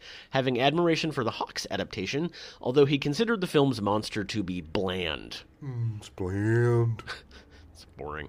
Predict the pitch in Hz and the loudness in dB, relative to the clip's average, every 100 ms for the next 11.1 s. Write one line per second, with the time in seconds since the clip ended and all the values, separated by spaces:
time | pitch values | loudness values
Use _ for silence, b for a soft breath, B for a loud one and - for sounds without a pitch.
0 | B B B - 294 156 90 90 76 76 | B B B 6 6 6 2 -4 -2 -4
1 | 73 73 71 58 - - - 55 - 62 | -4 -8 -8 -10 -12 -14 -16 -16 -18 -14
2 | 60 - - 58 58 53 - B B B | -14 -16 -18 -16 -16 -18 -20 B B B
3 | B - 185 208 196 190 233 220 214 175 | B 8 10 10 8 6 6 6 6 6
4 | 170 185 180 147 - _ - 147 123 117 | 6 6 6 2 -8 _ -4 0 2 4
5 | 120 120 B B B B - 156 180 185 | 2 0 B B B B 4 6 8 8
6 | 180 202 208 196 156 - - 127 147 139 | 10 12 12 12 6 -10 0 2 4 6
7 | 151 151 139 113 110 101 98 104 120 120 | 6 6 4 2 4 2 -4 -2 0 4
8 | 131 135 120 120 120 117 110 - 73 113 | 8 8 8 6 4 2 0 -4 -8 -2
9 | 98 71 117 127 127 123 120 123 - 87 | 0 2 2 4 2 2 2 2 0 -6
10 | 73 78 - - - - 92 87 110 117 | -8 -12 -10 -10 -12 -18 -12 -6 -4 -4
11 | 107 | -8